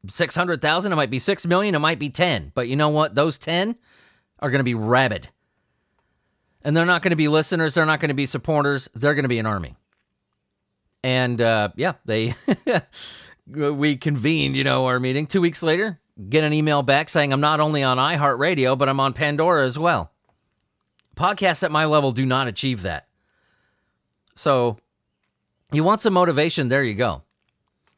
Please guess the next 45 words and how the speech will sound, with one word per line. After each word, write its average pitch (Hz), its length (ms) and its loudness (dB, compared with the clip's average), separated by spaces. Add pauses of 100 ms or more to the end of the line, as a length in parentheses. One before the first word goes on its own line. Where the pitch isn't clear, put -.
(480)
If 120 140 -6
you 196 80 0
wanna 196 260 2
accomplish 151 460 0
something 160 320 -2
in 156 80 -2
life 147 400 -2 (280)
and 127 140 -2
you 160 60 2
don't 175 160 0
feel 160 160 0
like 143 200 0
you've 139 120 -2
been 143 160 0
successful, 143 580 -4
well, 175 100 2
maybe 277 220 -2
your 220 100 0
definition 165 500 -2
of 131 80 0
success 135 440 -6
is 101 60 -10
screwed 117 360 -4
up, 90 240 -6 (500)
number 123 220 0
one. 107 360 -2 (880)
And 160 140 2
number 143 200 2
two, 220 240 0
maybe 151 220 0
you 165 80 2
need 147 520 -4
to 135 280 0
re-examine 143 760 0
what 143 140 2
your 151 120 -2
mission 175 300 0
is. 82 300 -6
Are 127 100 0
you 135 60 0
just 151 160 -4
out 147 160 0
to 139 40 -6
make 135 180 -4
money? 151 400 -2